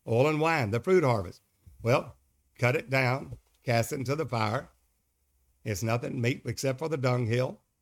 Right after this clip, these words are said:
There'll be weeping and gnashing of teeth. There's the pale horse rider. What happens there?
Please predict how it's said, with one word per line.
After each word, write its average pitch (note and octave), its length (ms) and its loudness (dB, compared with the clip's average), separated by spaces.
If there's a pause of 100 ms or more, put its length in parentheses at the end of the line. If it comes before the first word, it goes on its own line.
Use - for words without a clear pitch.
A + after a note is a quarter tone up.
(840)
There'll A#2 160 0
be A2 100 2
weeping B2 400 0
and B2+ 80 0
gnashing B2 360 -2
of B2+ 100 -6
teeth. D#3 360 -4 (880)
There's A#2 240 0
the B2 80 0
pale A#2 300 0
horse A2+ 260 -2
rider. G#2 380 -6 (880)
What A2+ 160 -2
happens A#2+ 320 -2
there? - 280 -2